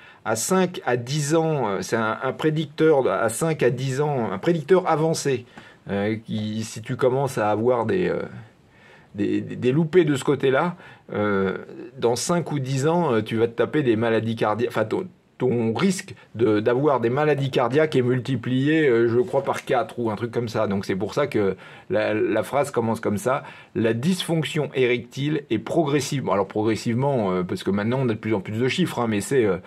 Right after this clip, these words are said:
la phrase exacte, c'est, « La dysfonction érectile est un marqueur sentinelle », donc sentinelle, ça veut dire qu'il, qu'il voit, euh, un peu à l'avance, mais le, le truc, toute la merde est déjà là, hein.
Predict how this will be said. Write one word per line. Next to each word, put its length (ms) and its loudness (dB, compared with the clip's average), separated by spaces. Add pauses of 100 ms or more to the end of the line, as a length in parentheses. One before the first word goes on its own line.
(240)
la 100 0
phrase 280 0
exacte, 380 0
c'est, « 180 0 (260)
La 140 0
dysfonction 800 -2
érectile 720 0 (120)
est 280 2 (480)
un 120 0
marqueur 680 2 (140)
sentinelle », 800 0 (120)
donc 220 -2
sentinelle, 440 -2
ça 120 -2
veut 80 0
dire 180 -2
qu'il, 220 -6
qu'il 200 -4
voit, 400 4
euh, 360 4 (140)
un 120 0
peu 180 2
à 60 6
l'avance, 440 2
mais 200 2
le, 160 4
le 160 2
truc, 400 -4
toute 140 0
la 100 6
merde 260 2
est 80 6
déjà 240 4
là, 140 4
hein. 200 -2